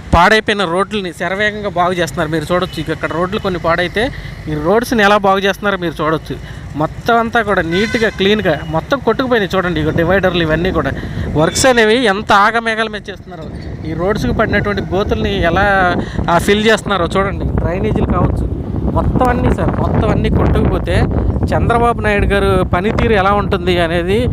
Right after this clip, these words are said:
దానికి ఉదాహరణ ఇది. ఈ ప్రాంతం అంతా కూడా ఇది ఇలా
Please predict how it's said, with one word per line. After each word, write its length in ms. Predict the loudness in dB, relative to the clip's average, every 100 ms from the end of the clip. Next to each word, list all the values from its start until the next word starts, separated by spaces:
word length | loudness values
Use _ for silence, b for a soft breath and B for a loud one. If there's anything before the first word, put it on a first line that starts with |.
| B B 0 0
దానికి 280 | 2 0 0
ఉదాహరణ 420 | 0 2 2 0
ఇది. 260 | 2 2 2 2 0 2 0 0 -2 -2
ఈ 40 | -2 -2
ప్రాంతం 380 | -2 -2 -2
అంతా 200 | 0 0
కూడా 160 | -2 -2
ఇది 160 | -2 -2
ఇలా 260 | 0 0